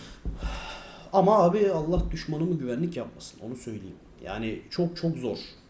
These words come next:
Ya dün ben uyku düzeni mesela sabit gündüzlü bir güvenlik işi bulsanız çalışırsınız. Baba sabit gece de çalışsanız. Evli değilseniz ne bileyim böyle bir ailevi yaşantınız yoksa,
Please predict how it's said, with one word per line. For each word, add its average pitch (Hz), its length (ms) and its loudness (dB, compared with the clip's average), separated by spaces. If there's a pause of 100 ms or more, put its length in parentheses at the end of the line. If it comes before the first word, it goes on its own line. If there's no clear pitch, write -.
(120)
Ya - 140 -10
dün 202 280 -2
ben 381 280 -2
uyku 349 320 6
düzeni 285 380 0
mesela 262 260 -2
sabit 330 640 -2
gündüzlü 285 440 2
bir 208 60 -2
güvenlik 208 400 0
işi 170 180 0
bulsanız 202 340 -2
çalışırsınız. - 640 -8 (420)
Baba 160 180 2
sabit 120 420 -4
gece 135 220 2
de 120 60 -2
çalışsanız. 90 560 -10
Evli 143 300 -4
değilseniz 131 560 -2
ne 139 160 -2
bileyim 123 260 -2
böyle 127 220 0
bir 127 100 -4 (640)
ailevi 139 480 2
yaşantınız 131 640 0
yoksa, 127 480 -2